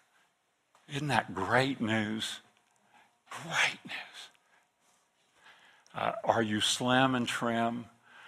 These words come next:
Are you carrying more weight than you'd like? Well, who cares?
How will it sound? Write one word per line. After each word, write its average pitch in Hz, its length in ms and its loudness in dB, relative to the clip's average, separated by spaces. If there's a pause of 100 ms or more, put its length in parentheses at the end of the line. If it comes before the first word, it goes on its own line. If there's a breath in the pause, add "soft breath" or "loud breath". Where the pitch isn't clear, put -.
(360 loud breath)
Are 107 160 4
you 101 200 2
carrying 117 580 2
more 110 300 2
weight 107 400 2
than 92 200 -2
you'd 87 220 -2
like? 92 480 -2 (2750 loud breath)
Well, 135 220 2
who 135 320 0
cares? - 760 2